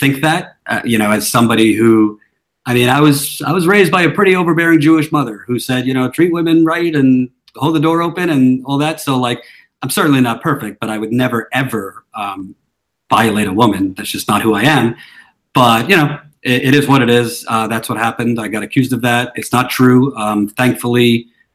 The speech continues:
months later, the majority of people, it seems, know that's not true.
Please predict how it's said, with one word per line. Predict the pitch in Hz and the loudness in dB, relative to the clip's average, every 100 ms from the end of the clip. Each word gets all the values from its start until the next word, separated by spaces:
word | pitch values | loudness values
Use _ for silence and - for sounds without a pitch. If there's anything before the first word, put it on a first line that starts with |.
| _ | _
months | 127 120 - | 2 2 0
later, | 117 117 131 | 0 2 2
the | 120 | 2
majority | 104 110 107 110 104 | -2 -2 0 0 0
of | |
people, | 120 110 107 104 98 110 _ _ _ _ - | -4 -4 -4 -4 -6 -10 _ _ _ _ -8
it | 127 | -2
seems, | 170 160 117 127 - - | 4 6 4 0 -6 -4
know | 123 139 | 0 0
that's | 113 - | 0 -4
not | 110 - | -4 -4
true. | 113 110 | -6 -6